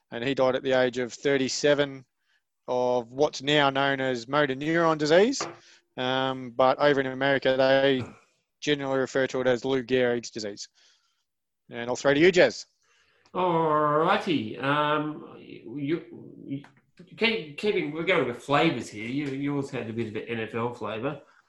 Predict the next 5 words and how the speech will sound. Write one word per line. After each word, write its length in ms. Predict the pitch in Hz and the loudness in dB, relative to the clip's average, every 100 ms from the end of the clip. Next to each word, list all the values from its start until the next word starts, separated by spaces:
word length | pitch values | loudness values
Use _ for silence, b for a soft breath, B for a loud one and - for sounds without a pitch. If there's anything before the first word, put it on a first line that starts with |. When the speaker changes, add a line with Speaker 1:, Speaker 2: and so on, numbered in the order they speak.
| b _ _ | b _ _
Speaker 2:
Um, 720 | - 123 127 127 123 127 127 - | 0 2 2 0 -4 -8 -8 -10
my 260 | 135 147 175 | -6 -4 -4
pet 280 | 143 113 | -6 -8
subject 520 | - 98 101 113 - _ _ | -8 -10 -10 -12 -14 _ _
is 240 | 120 123 | -16 -16